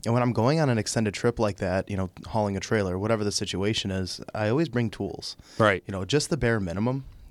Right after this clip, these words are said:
Speaker 1: Uh, a bag per se, you know, a little tool bag of, of a couple,
Speaker 2: I have
Speaker 1: even
Speaker 2: seen your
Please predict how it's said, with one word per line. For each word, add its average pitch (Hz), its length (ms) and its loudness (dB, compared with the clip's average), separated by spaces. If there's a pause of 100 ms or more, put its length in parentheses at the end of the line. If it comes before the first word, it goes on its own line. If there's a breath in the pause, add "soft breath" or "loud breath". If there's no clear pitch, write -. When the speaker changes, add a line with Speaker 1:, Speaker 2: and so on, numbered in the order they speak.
Speaker 1:
Uh, - 540 -6 (180)
a 110 80 -2
bag 98 560 -2 (220)
per 113 120 -2
se, 113 420 2
you 113 100 0
know, 110 160 4
a - 20 2
little 95 480 2
tool 104 240 0
bag 104 380 2
of, 92 260 -4
of 92 320 -6
a 95 60 -4
couple, 95 480 -2 (160)
Speaker 2:
I 104 100 4
have 113 160 6
Speaker 1:
even 127 140 4
Speaker 2:
seen 110 160 4
your - 20 6